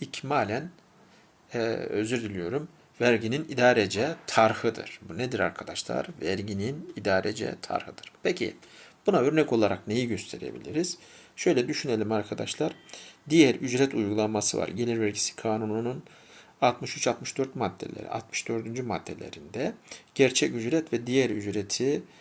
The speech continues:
e, düzenlemiş. E, aslında gerçek ücret dediğimizde ücretin gerçek safi miktarının bir ta-, işverenlerce temin edilen menfaatlerden bir takım indirimler ya-, yapıldıktan sonra bulunması icap eder.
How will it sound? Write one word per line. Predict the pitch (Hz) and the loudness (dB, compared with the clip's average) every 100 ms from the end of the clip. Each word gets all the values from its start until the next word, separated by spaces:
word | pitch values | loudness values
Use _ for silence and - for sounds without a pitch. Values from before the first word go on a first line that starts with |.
| - - _ | -20 -20 _
e, | 117 107 104 50 50 50 50 50 50 - 120 | -6 -4 -4 -6 -6 -6 -6 -8 -10 -10 -2
düzenlemiş. | 120 120 120 120 170 190 - - - - - _ - | 2 2 0 -2 -2 -2 -6 -12 -14 -14 -16 _ -6
E, | 123 117 113 110 107 | -2 0 0 0 -2
aslında | 160 - 175 | 2 2 4
gerçek | 143 143 139 165 | 4 4 4 0
ücret | 131 120 113 | 2 0 0
dediğimizde | 110 - 110 110 104 123 120 165 - - - | -2 -2 -2 -2 -4 0 2 2 -2 -16 -8
ücretin | 139 131 143 139 147 | -4 0 0 0 -2
gerçek | 131 123 123 131 | 0 2 2 4
safi | - 113 - 131 | 6 6 4 -4
miktarının | 113 - 110 98 98 117 139 - - _ - | -6 -2 0 0 -2 -4 -6 -14 -20 _ -2
bir | 123 - | 0 2
ta-, | 120 117 113 98 117 - | 2 4 0 -2 -6 -4
işverenlerce | - - 113 110 117 156 135 - | -2 2 2 4 2 2 0 -2
temin | 107 113 123 | -2 -2 -2
edilen | 113 107 98 | 0 0 -2
menfaatlerden | 104 107 - 123 - 143 151 156 120 | -2 -2 -2 -4 -2 -2 -2 -2 -2
bir | 113 | -4
takım | - 110 117 | -2 -4 -4
indirimler | 117 117 117 120 | -4 -2 -2 0
ya-, | 113 113 - | 2 0 0
yapıldıktan | 120 110 110 110 - 175 | -2 -2 -4 -2 0 0
sonra | 175 87 85 - - | 0 -4 -6 -10 -8
bulunması | 107 107 120 113 - | -4 -2 0 0 0
icap | 110 120 117 | -2 -2 -2
eder. | 92 - - | -4 -6 -12